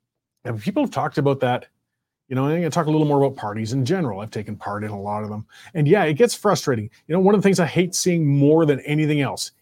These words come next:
is whipped votes. And every party does it. Conservative parties do it, liberal parties do it, the rest of them do it. When you see what should be a contentious vote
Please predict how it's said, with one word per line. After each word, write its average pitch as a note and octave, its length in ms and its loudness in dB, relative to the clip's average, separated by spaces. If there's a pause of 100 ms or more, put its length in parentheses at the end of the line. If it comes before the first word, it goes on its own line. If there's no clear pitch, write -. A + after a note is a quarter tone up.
is A2+ 160 -2
whipped A#2 320 0
votes. A#2 380 -2
And B2 200 -8
every F3 280 4
party F#3+ 240 2
does F3+ 220 4
it. C3+ 100 -8 (260)
Conservative D3+ 460 2
parties D#3+ 320 4
do D3+ 160 6
it, D#3+ 40 6
liberal C3 300 2
parties B2+ 380 0
do A#2 160 -2
it, A2+ 60 -2
the A#2+ 60 -8
rest A2+ 200 -4
of C3+ 60 -2
them A#2+ 80 0
do B2 100 2
it. - 100 -6 (200)
When D3+ 120 2
you G#3+ 120 6
see E3+ 320 2 (180)
what B2+ 180 0
should F3+ 280 4
be D#3+ 160 6
a B2+ 40 2
contentious F3 680 -2
vote C#3 340 0